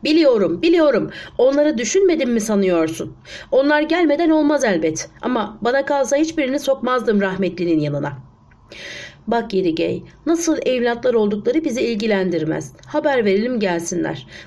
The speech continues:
Babalarının cenaze töreninde bulunsunlar. Sonra yıllarca kurtulamayız dillerinden. Gelmesinler mi diyorum ben? Gelsinler.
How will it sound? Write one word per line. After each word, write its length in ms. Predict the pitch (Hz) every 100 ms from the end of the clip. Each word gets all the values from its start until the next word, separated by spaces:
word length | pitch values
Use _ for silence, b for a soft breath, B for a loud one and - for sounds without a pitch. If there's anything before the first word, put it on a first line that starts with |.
| B
Babalarının 540 | 247 254 254 247 240
cenaze 440 | 220 214 214 214 208
töreninde 500 | 220 208 208 277 226
bulunsunlar. 720 | 226 220 202 196 175 165 -
Sonra 420 | - 269 247 240 - B B
yıllarca 420 | 311 269 202 233 277
kurtulamayız 680 | 254 247 247 233 202 170
dillerinden. 600 | 175 160 135 135 156 160 - - _ _ - - B B B
Gelmesinler 720 | 202 269 453 453 370 339 285 254
mi 140 | 226
diyorum 380 | 214 202 180 175
ben? 220 | 151 156 -
Gelsinler. 760 | 262 285 403 392 214 165 -